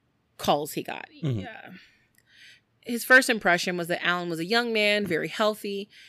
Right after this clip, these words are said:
Speaker 1: actively participating in a lifestyle that would get him shunned by the public, prone to drinking. So Virgil's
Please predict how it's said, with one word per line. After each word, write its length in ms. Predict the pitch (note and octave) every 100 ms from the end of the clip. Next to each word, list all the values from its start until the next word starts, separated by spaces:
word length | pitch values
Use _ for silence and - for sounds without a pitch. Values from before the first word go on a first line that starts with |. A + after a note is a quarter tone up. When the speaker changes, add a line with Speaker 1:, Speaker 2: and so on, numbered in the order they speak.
| - -
Speaker 1:
actively 440 | F#3+ G#3 G3 F#3+
participating 520 | F3 F3+ E3+ E3+ E3 D#3
in 80 |
a 40 | D3+
lifestyle 540 | D#3+ D#3+ - D#3 D#3
that 100 | D3+
would 80 | D3+
get 140 | D#3
him 160 | D#3 D3
shunned 300 | - D#3+ D3+
by 100 | D3+
the 80 | D#3
public, 580 | - A3 G#3 G#3 G#3 - - _
prone 280 | - F#3 E3+
to 80 | D3+
drinking. 720 | C#3+ F#3+ G3+ G#3+ G3+ G3+ G#3+ - - _
So 160 | - A3
Virgil's 500 | A#3 A#3 A#3 A3+